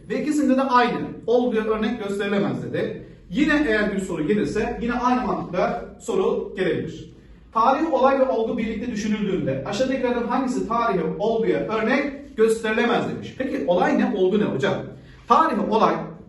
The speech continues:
başlangıcı ve bitişi belli olan, kısa sürede gerçekleşen ve tek seferli, tek seferde meydana gelen durumlardır. Tarih, olgu ise başlangıcı belli olup bitişi belli olmayan,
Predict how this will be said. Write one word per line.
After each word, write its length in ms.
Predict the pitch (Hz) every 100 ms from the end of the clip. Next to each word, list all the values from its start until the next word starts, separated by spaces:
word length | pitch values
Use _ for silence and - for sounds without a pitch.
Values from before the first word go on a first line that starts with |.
| - - -
başlangıcı 640 | 220 254 262 254 254 294
ve 120 | 285
bitişi 300 | - - 202
belli 200 | 202 214
olan, 260 | 214 - - - - -
kısa 220 | - 208 302
sürede 300 | 302 262 208
gerçekleşen 720 | 190 175 156 151 - 190 - - - -
ve 380 | 247 262 - -
tek 220 | 294 -
seferli, 800 | 254 208 214 214 214 135 - - -
tek 140 | 262 269
seferde 360 | 226 208 185
meydana 280 | 180 165 151
gelen 280 | 139 131 123
durumlardır. 540 | 117 107 101 101 - - - - -
Tarih, 420 | 202 240 285 -
olgu 280 | 233 233 233
ise 280 | - - -
başlangıcı 540 | - 214 254 254 262
belli 220 | 233 233
olup 640 | - 214 233 - - - -
bitişi 360 | 208 233 330
belli 240 | 247 233 -
olmayan, 540 | 240 262 233 170 -